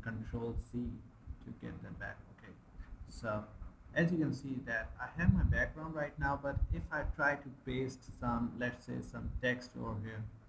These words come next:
and you can see that the text is quite not visible because of the strange background that I picked. So, um, if you don't use this command, that is the Android background,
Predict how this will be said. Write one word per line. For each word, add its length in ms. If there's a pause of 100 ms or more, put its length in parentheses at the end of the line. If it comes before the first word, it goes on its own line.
(480)
and 380
you 80
can 300
see 300
that 300 (360)
the 80
text 360
is 200
quite 260
not 180 (100)
visible 460
because 380
of 80 (140)
the 140 (680)
strange 460 (120)
background 480
that 120
I 100 (160)
picked. 240 (480)
So, 580 (1600)
um, 420 (200)
if 120 (120)
you 100
don't 400
use 300
this 140
command, 480
that 140
is 180
the 200
Android 480 (380)
background, 680